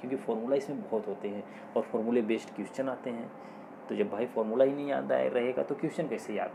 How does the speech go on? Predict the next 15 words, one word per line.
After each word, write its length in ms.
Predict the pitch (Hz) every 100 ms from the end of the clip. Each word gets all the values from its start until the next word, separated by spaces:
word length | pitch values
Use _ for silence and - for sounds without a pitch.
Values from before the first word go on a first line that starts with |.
| -
कर 80 | 107
पाओगे 360 | 92 92 92
आप, 200 | 98 98
Question 260 | 127 117 151
कैसे 220 | 131 -
मतलब 240 | 120 110 113
solve 240 | - 104
कर 120 | -
पाओगे, 380 | - 92 92 - - - - - - -
ठीक 100 | 165
है। 60 | 151
इसलिए 220 | - 131
formula 320 | - 107 104 117
important 480 | 110 104 110 107
है। 100 | 123